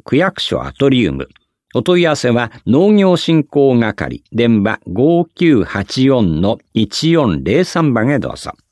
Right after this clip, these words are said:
写真あり。五月二十日水曜日、入場無料、第三百十三回アトリウムミニステージ。五月二十日水曜日、午後零時十五分から零時四十五分。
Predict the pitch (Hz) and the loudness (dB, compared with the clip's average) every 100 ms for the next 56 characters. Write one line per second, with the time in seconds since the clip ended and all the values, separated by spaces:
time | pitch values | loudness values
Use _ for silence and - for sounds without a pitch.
0 | _ _ _ _ _ _ _ - - 101 | _ _ _ _ _ _ _ -10 -4 -2
1 | - 143 113 - 95 80 - _ _ _ | 0 0 0 -4 -8 -8 -10 _ _ _
2 | _ _ _ _ _ _ _ _ _ _ | _ _ _ _ _ _ _ _ _ _
3 | _ - 110 214 233 208 156 127 123 - | _ -8 0 2 2 0 -4 -2 -4 -6
4 | - 147 - - 127 131 113 82 82 95 | -6 -6 -4 -2 2 2 2 0 -6 -6
5 | - 120 135 120 117 101 98 92 82 76 | 0 2 2 2 2 2 2 0 -2 -6
6 | _ - - 131 170 117 - - - 208 | _ -14 -4 0 0 -2 -4 -8 -2 2
7 | 196 151 117 - 95 131 123 123 120 113 | 2 2 -2 -4 0 0 0 0 -2 -2
8 | 101 87 - 90 90 - 104 104 110 101 | -4 -4 -6 -6 -2 0 2 2 2 2
9 | 139 - 95 98 156 180 - - 127 78 | 0 -2 -2 2 2 2 -2 -4 -4 -4
10 | - - _ _ _ _ _ _ _ _ | -6 -14 _ _ _ _ _ _ _ _
11 | _ 87 120 139 120 - 95 104 - 127 | _ -2 0 2 0 -4 -4 -6 -4 -4
12 | 113 139 127 127 120 98 107 - 113 143 | -2 0 2 4 2 2 0 0 0 2
13 | 127 107 147 151 113 107 135 165 117 135 | 2 2 2 4 2 2 2 2 2 0
14 | 123 120 104 107 104 113 160 127 87 117 | 0 0 0 -2 0 2 2 2 2 2
15 | 190 160 87 76 69 92 131 90 67 | 4 2 0 -4 -2 -2 -2 -4 -6